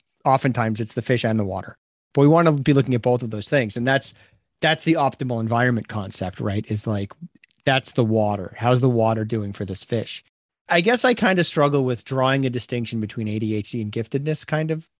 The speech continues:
in some ways, 'cause they seem like they have some similar traits when you control for a level of intelligence, I guess. Outside of that, they seem like they have some similar traits,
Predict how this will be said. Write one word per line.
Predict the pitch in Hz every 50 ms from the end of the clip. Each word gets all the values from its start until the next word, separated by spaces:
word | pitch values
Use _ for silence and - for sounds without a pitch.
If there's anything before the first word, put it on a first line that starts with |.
| _ _
in | 170 160
some | - 175 165
ways, | 160 156 160 160 156 -
'cause | - 143 120 110
they | - 131 123
seem | - - - - 175 185 196 185
like | 170 156 -
they | 143 131 123
have | 127 123 117 -
some | - 120
similar | 110 - 139 123 120 113 113 107
traits | 95 - - 135 123 110 101 - - - - - - _ _ _ _ _ _ _ _ _ _ _
when | 143 143 156 165
you | 160 160 -
control | 165 156 131 - 170 160 160 147
for | - 151
a | 139
level | 139 143 135 135 131
of | 120 120
intelligence, | 110 113 131 127 117 107 101 92 90 - - -
I | 107
guess. | 104 104 90 92 - -
Outside | 139 147 165 - - 151 143 135
of | 123 117 123
that, | 135 127 117 107 -
they | 123 113
seem | - 127 123
like | 120 110 -
they | 110
have | 110 98
some | - - 107
similar | - - 123 113 107 101 92
traits, | - - 113 98 - - - -